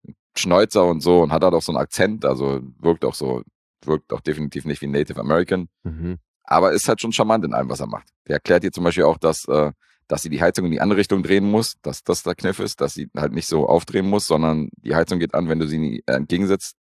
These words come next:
Speaker 1: des Uhrzeigersinns drehst. Und dann kommt er auch in das, in das Wohnzimmer rein, so, also hier der Ehemann, Robert Redford, und dann sieht er, wie er hier gerade so Räuberleiter macht und so den Hintern hochhält,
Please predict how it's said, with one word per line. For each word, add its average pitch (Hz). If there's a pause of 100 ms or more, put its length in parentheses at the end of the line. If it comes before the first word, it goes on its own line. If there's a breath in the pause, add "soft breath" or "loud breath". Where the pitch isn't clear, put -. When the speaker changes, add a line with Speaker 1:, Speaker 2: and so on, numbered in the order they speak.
(120)
Speaker 1:
des 92
Uhrzeigersinns 101
drehst. 104 (720 soft breath)
Und 82
dann 90
kommt 92
er 92
auch 98
in 92
das, 95
in 90
das 95
Wohnzimmer 107
rein, 110
so, 110
also 78
hier 82
der 76
Ehemann, 104
Robert 82
Redford, 107
und 82
dann 87
sieht 92
er, 92
wie 82
er 90
hier 101
gerade 92
so 87
Räuberleiter 101
macht 104
und 85
so 92
den 90
Hintern 107
hochhält, 110